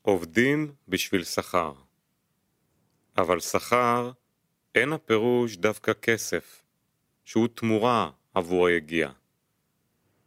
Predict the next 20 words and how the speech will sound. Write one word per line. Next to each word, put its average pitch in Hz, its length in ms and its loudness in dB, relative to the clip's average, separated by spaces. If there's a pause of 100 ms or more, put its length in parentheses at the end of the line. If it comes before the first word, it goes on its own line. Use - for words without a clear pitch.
אלא 92 220 2 (100)
כל 135 280 0
דבר 113 640 2
שהאדם 95 580 0
יקבל 95 800 0 (280)
תמורת 98 460 0
עבודתו, 85 800 -2 (960)
דבר 92 300 2
הנחוץ 127 600 -2
לו, 87 340 2 (580)
שזה 104 420 2
יביא 117 420 2
לחיים 104 460 0
מאושרים, 117 760 0 (880)
זה 90 280 0
נקרא 117 600 0 (260)
שכר. 95 520 -2 (1800)
לכן 139 520 0
אנו 131 240 2
רואים 120 600 2